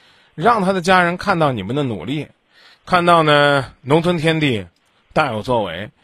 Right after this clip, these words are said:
看到呢，尽管在情感上你们都彼此有挫折，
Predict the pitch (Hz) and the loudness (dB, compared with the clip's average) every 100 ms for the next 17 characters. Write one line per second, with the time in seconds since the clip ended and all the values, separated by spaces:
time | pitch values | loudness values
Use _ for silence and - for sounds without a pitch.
0 | _ _ _ - 175 175 156 143 131 160 | _ _ _ -2 0 2 2 0 0 -2
1 | 185 156 135 143 - 156 165 131 123 - | 2 2 2 -2 -2 -2 -2 -2 -8 -16
2 | _ - 160 143 127 92 127 123 147 160 | _ -6 0 0 -2 -8 -6 -4 0 -2
3 | 139 151 - 117 95 - 160 113 78 | -2 -4 -2 -4 -4 0 0 0 -8